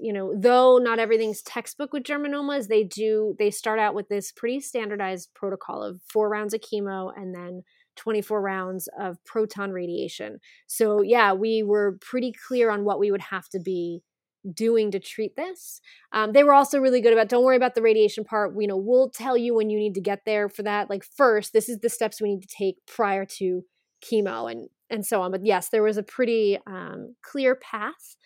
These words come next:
charted for us once they, you know, we all kind of agreed that we believe, you know, all things are pointing to this diagnosis. So we were fortunate, again, fortunate for that. Um, you know, you kind of,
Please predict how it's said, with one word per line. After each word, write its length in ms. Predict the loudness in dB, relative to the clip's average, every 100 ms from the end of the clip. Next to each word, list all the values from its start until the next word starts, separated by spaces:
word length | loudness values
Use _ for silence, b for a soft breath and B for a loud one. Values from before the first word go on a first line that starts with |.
| b b -8
charted 380 | 0 2 2
for 180 | 0 -4
us 240 | -2 -4 -4
once 280 | -6 -6 -4
they, 380 | -2 -2 -4 -6
you 100 | -6
know, 120 | -2
we 120 | -2
all 220 | 0 -4
kind 220 | -4 -8
of 60 | -8
agreed 380 | -6 -2 -2 -2
that 140 | -4
we 140 | -4 -4
believe, 680 | -2 -2 -2 -2 -4 -6 -14 _ _ _ -12
you 80 | -8
know, 160 | -6
all 180 | -2 -2
things 260 | -2 -6 -6
are 60 |
pointing 400 | -8 -10 -8 -10
to 140 | -10 -10
this 320 | -6 -6 -6
diagnosis. 760 | -10 -10 -10 -10 -12 -14 -14
So 240 | -12 -8 -8
we 180 | -4 2
were 140 | 2
fortunate, 460 | 6 6 6 2 0
again, 300 | 2 2 0
fortunate 500 | 0 0 0 -6 -6
for 100 | -10
that. 220 | -10 -12 _ b b b _
Um, 580 | -6 -4 -4 -6 -8 -4
you 80 | 0
know, 60 | 2
you 140 | 2
kind 240 | 2 2 2
of, 140 | 2